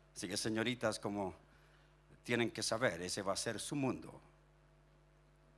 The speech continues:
Previo al matrimonio, muchas chicas y muchachos quieren tener relaciones sexuales.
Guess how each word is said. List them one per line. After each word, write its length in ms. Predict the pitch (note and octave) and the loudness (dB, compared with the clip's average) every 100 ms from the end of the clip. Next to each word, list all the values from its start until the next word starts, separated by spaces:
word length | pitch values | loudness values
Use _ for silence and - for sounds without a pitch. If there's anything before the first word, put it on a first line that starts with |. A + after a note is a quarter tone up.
| - | -14
Previo 540 | - C#3+ D#3+ D3+ D3 - | 4 6 8 6 4 4
al 240 | A2 G#2 | 4 4
matrimonio, 680 | G2+ G#2+ G2 A#2 B2 B2 A#2 A2 | 4 2 2 2 4 6 6 2
muchas 420 | C3+ C#3 C3+ - | 2 0 -2 -4
chicas 640 | - A2+ - G2 G2 - | -6 -4 -2 -2 -2 -4
y 60 | A2+ | -4
muchachos 600 | G2 - A2 - G#2 - | -4 0 -2 -2 -8 -6
quieren 300 | B2 G#2 F#2+ | -2 -2 -2
tener 280 | G#2+ B2 G#2+ | 0 2 2
relaciones 420 | F#2+ F#2 F2+ E2 | -2 -4 -6 -6
sexuales. 680 | - - F2 C#2 C#2 - | -8 -8 -8 -8 -12 -14